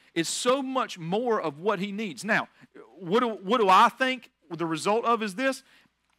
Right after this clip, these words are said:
I think if this guy is wrapped up in, in the, in the, in the stuff and the messiness of life, if he's as wrapped up as I get wrapped up sometimes, Jesus probably laid out the perfect lesson, and he was like, "Nah," and he just walked away to find somebody else to help him.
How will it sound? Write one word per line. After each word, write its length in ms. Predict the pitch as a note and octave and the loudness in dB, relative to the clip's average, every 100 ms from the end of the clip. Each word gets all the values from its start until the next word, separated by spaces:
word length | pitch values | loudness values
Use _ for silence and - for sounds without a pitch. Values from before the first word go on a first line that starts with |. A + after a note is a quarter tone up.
| _ - | _ 2
I 120 | G#3 | 2
think 260 | B3 C4 F#3+ | 4 -2 -2
if 140 | D3 | 0
this 240 | F#3+ A#3+ | 0 0
guy 340 | G#3 G#3 F3 D3+ | 0 4 4 4
is 160 | D3 | 0
wrapped 380 | C#3 E3+ G3+ - | -2 0 0 0
up 320 | F#3+ D#3+ - | 2 2 0
in, 240 | D#3 D3 D3+ | -8 -10 -10
in 140 | D3+ D3 | -10 -4
the, 160 | C#3+ D3+ | -6 -4
in 120 | D3 | -6
the, 200 | C#3+ B2+ - | -4 -6 -8
in 80 | D3+ | -10
the 100 | C#3 | -8
stuff 540 | - - - G3+ G3+ E3+ | -6 -4 2 4 4 0
and 120 | C#3 | -8
the 40 | |
messiness 600 | C#3 D#3+ G3 A#3 G#3 E3+ | -4 0 0 -2 -6 -6
of 80 | C#3+ | -2
life, 200 | E3 F3+ - - | 0 0 -2 -10
if 120 | D#3+ | -8
he's 240 | - C4+ B3 | -2 -2 -2
as 140 | G3 | -4
wrapped 340 | D#3+ F#3+ F#3+ G3+ | 0 2 2 2
up 200 | G3 - | 0 0
as 120 | C3+ | 0
I 160 | D#3+ F3+ | 4 4
get 180 | G3 G3 | 0 0
wrapped 240 | G3 - | -2 0
up 120 | G3+ | -4
sometimes, 600 | - G3 G#3 G#3 G#3+ G#3 - - - | -4 -6 -2 0 0 -4 -16 -20 -6
Jesus 340 | C#3+ B3 B3 | -2 0 -2
probably 320 | - G#3+ F3+ | 0 2 2
laid 240 | E3+ F3+ F#3 | 2 4 4
out 180 | F3+ - | 2 0
the 80 | |
perfect 500 | C3 - G#3 G#3 G#3 | -8 -2 -2 -2 -4
lesson, 480 | D#3 E3 F#3+ A3 G#3+ - _ | 2 4 2 -4 -10 -14 _
and 140 | D#3 D#3 | -4 -2
he 80 | |
was 160 | G#3+ E3 | 0 2
like, 240 | D#3+ C#3+ - | 4 4 0
"Nah," 440 | C#3 D3+ D3+ C#3+ C3 - _ _ _ _ - | -4 0 0 0 -4 -8 _ _ _ _ -8
and 100 | C#3+ | -4
he 100 | F3 | -2
just 180 | E3+ | -4
walked 300 | C3+ E3 E3 | 0 0 0
away 180 | D#3 D#3 | 0 0
to 80 | D3 | 0
find 240 | E3 D3 | 0 0
somebody 280 | C3+ D3 C#3 | -2 -4 -2
else 140 | C3+ - | -2 -6
to 100 | B2+ | -8
help 180 | A#2 | -8
him. 120 | G#2+ | -10